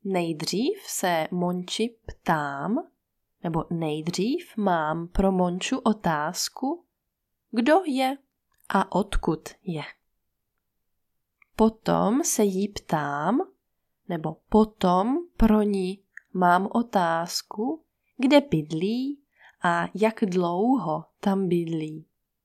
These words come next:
Monča říká, že bydlí ve Vietnamu a učí malé děti, které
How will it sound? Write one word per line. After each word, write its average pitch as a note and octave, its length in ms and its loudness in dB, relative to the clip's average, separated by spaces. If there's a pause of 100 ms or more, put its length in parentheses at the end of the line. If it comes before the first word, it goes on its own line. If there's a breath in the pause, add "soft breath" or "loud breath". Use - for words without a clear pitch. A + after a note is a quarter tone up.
(920)
Monča A#3+ 500 4
říká, E3 760 0 (160)
že F3+ 380 0
bydlí F3+ 760 0
ve F#3+ 200 2
Vietnamu E3 1000 -4 (480)
a D#3+ 340 -2
učí A3 440 -2
malé G#3 440 4
děti, G3+ 680 -6 (460)
které C4 540 4